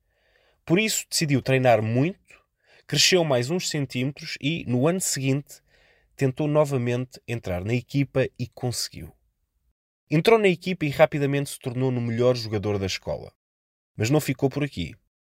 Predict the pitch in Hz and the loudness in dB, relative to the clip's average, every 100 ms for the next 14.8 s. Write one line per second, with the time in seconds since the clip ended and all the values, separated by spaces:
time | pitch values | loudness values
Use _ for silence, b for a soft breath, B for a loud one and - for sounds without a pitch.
0 | _ 117 120 107 - 160 190 139 131 147 | _ 0 2 2 2 2 4 6 4 4
1 | - b b - - 165 - 131 120 120 | -6 b b -8 -2 -2 2 2 4 2
2 | 143 165 160 139 107 107 131 127 - 131 | 0 0 -2 -2 -2 -4 -4 -4 0 2
3 | 131 139 b b - 117 - 120 120 - | 2 -2 b b -4 -4 4 4 4 -4
4 | 110 - 117 - 117 - _ _ - 117 | -6 -4 -6 -2 -4 -4 _ _ 2 6
5 | 127 131 - - 107 107 101 90 85 82 | 6 4 -8 -8 -6 -2 -2 -4 -8 -12
6 | 76 - - - 107 104 127 127 117 110 | -14 -14 -8 -4 -2 0 0 0 -2 -2
7 | 104 92 95 127 123 113 117 104 95 110 | -2 0 2 2 2 -4 -4 -4 -4 -4
8 | 117 - B B 113 113 156 156 139 117 | -4 -10 B B 0 2 4 2 2 4
9 | 110 104 104 95 87 92 - 87 73 _ | 4 4 0 0 0 -4 -8 -6 -8 _
10 | _ _ _ _ _ _ _ _ _ _ | _ _ _ _ _ _ _ _ _ _
11 | _ _ - 156 226 214 - 117 113 - | _ _ -2 0 0 -2 2 2 2 0
12 | 101 98 117 139 - 120 - 117 95 92 | -2 -2 -6 -6 -6 -4 2 2 2 -4
13 | - 98 98 110 110 92 92 101 101 110 | -4 -6 -4 -6 -6 -6 -8 -6 -4 -2
14 | 87 87 - 101 131 131 131 | -2 -4 -4 0 2 2 0